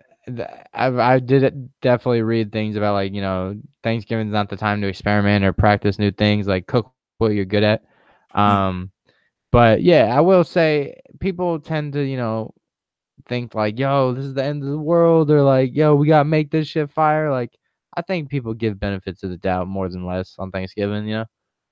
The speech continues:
Speaker 1: Eh, not black families, but yeah.
Speaker 2: Nah,
Speaker 1: <laughs>
Speaker 2: yeah, you're right. I'm saying,
Speaker 1: Definitely.
Speaker 2: I, I guess my mind's been, like, completely warped because I'm, like, a g-, I've been a guest for, like, the last ten years.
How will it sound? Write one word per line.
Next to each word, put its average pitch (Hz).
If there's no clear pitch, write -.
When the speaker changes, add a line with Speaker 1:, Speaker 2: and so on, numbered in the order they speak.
Speaker 1:
Eh, 415
not 339
black 294
families, 175
but 156
yeah. 180
Speaker 2:
Nah, 151
Speaker 1:
<laughs> 135
Speaker 2:
yeah, 156
you're 165
right. 139
I'm 175
saying, 190
Speaker 1:
Definitely. 254
Speaker 2:
I, 185
I 220
guess 254
my 226
mind's 185
been, 160
like, 135
completely 147
warped 127
because 123
I'm, 127
like, 127
a 120
g-, 104
I've 113
been 135
a 123
guest 110
for, 123
like, 120
the 123
last 127
ten 139
years. 143